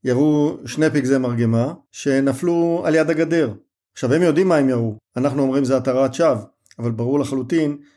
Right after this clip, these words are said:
שאם הם יודעים שהם ירו שני פגזים, נחל עוז שמעו התפוצצויות, ונפלו על יד הגדר, וכשאנחנו קוראים לזה התראת שווא, קצת, אה, צורם.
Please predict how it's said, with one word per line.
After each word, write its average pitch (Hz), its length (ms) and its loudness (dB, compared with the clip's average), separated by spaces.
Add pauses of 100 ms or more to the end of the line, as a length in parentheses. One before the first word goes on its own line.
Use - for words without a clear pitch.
שאם 131 240 0
הם 156 180 2
יודעים 139 280 2
שהם 123 220 0
ירו 123 260 0
שני 131 180 -4
פגזים, 120 480 -2 (360)
נחל 123 280 -2
עוז 123 120 0
שמעו 127 320 0
התפוצצויות, 110 760 -8 (420)
ונפלו 117 600 2
על 143 80 4
יד 147 160 2
הגדר, 151 520 2 (420)
וכשאנחנו 127 460 0
קוראים 143 260 0
לזה 135 180 0
התראת 135 320 -2
שווא, 151 320 0 (360)
קצת, - 440 -4
אה, 127 400 0
צורם. 127 460 0